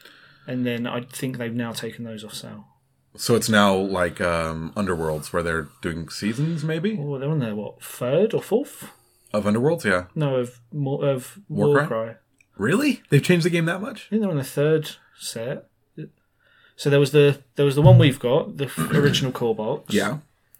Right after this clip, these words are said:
Speaker 1: Then there was the one that was fighting over the underground one. What was
Speaker 2: There was the spider one, the s-, the spider guys,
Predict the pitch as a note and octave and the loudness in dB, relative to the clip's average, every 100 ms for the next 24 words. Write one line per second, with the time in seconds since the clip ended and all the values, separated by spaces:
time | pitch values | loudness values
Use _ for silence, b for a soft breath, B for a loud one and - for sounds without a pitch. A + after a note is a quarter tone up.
0 | B B B B B B B B B B | B B B B B B B B B B
1 | _ - D3+ E3 E3+ E3 D#3+ D3+ D#3 D3 | _ -2 2 2 2 4 4 4 4 4
2 | C#3+ D3 D3+ D3 C#3+ C#3+ C#3+ C#3+ C#3 - | 2 4 6 6 4 4 2 2 0 0
3 | - - - - - C3+ C3 C3 C3 B2+ | -6 -12 -10 -6 -2 -2 -2 -4 -4 -4
4 | B2+ B2+ B2+ B2+ B2+ B2+ B2+ B2+ B2+ - | -4 -2 0 0 0 0 0 -2 -4 -8
5 | _ _ - C#3 C3+ B2 A2+ B2 A#2 A2+ | _ _ 0 2 2 0 -2 0 0 -2
6 | A2+ G#2 A2 G#2 G#2+ C#3 G3 - _ D#3 | -4 -6 -6 -4 -4 -4 -4 -10 _ -8
7 | D#3 - - G#2+ G2 G2+ - C3 C#3 A#2+ | -8 -8 0 2 4 0 4 6 8 6
8 | G2 F2+ B2 - - - G#2 G#2+ - A#2+ | 2 0 -4 -8 -10 -10 -8 -6 2 4
9 | G#2+ F#2+ F#2+ F2+ - | 4 2 0 -2 -4